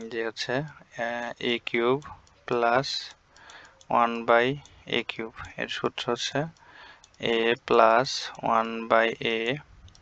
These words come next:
whole cube minus three A B into হচ্ছে a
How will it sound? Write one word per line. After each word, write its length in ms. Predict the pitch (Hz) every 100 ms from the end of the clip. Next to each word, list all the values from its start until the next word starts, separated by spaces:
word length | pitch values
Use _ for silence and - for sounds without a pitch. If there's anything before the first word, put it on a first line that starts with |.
| - - _ - - - - - _ 127
whole 200 | 123 113 -
cube 200 | 120 117 113
minus 440 | 110 110 113 139 - - - -
three 480 | - 117 110 113 143 147 - - _ - - 113
A 20 | 214 110
B 20 | 110 123 147 _ _ _ - - _ - 117
into 240 | 113 123 123
হচ্ছে 320 | 117 - 131 156 - _ _ _ _ - - - _
a 20 | -